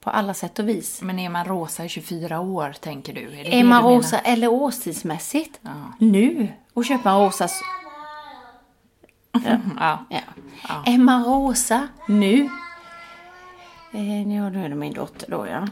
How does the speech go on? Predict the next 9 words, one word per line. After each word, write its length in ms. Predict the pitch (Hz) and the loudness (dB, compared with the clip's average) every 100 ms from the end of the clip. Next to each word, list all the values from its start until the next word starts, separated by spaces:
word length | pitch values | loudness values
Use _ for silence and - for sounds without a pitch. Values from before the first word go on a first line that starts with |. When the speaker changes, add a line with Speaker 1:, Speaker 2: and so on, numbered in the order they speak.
| 196 | -8
Speaker 2:
Ja, 200 | 156 156 165 | -8 -8 -8
Speaker 1:
Eh, 420 | 214 - - - | -12 -14 -12 -2
Speaker 2:
men, 220 | 202 208 | 2 4
eh, 180 | 208 208 | 4 2
Speaker 1:
är, 460 | 190 - 254 247 247 - | 0 -2 2 2 0 -8
Speaker 2:
ja. 380 | 214 185 143 190 | -6 -4 -2 2
Speaker 1:
är 140 | 269 | 4
man 320 | 262 247 254 247 | 6 6 6 2
rosa 500 | 254 254 247 - 175 | 2 2 0 -4 -4